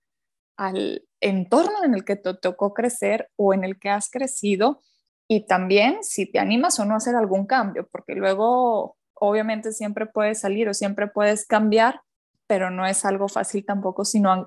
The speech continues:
nunca has conocido algo más. Y, y el yo pensar que,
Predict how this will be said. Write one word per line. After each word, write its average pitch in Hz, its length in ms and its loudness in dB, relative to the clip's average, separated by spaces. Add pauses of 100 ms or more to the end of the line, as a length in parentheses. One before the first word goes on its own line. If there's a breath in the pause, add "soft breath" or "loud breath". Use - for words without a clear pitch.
nunca 240 300 6
has 240 100 -6
conocido 202 460 0
algo 196 200 0
más. 202 340 -4 (100)
Y, 190 420 -4
y 202 260 0
el 190 120 4
yo 202 200 2
pensar 226 520 -2
que, 226 480 -2